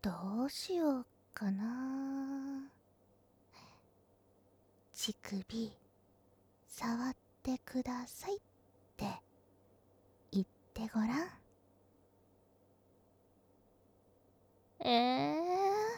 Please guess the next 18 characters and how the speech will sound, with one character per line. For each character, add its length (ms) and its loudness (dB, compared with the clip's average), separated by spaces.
聞 400 2
こ 340 4
え 180 6
な 560 4
い。 540 2
今 300 8
日 60 6
の 160 2
開 200 6
発 300 2
は 140 6
こ 160 -2
こ 160 4
ま 160 8
で 120 6
に 140 4
す 180 -2
る？ 160 4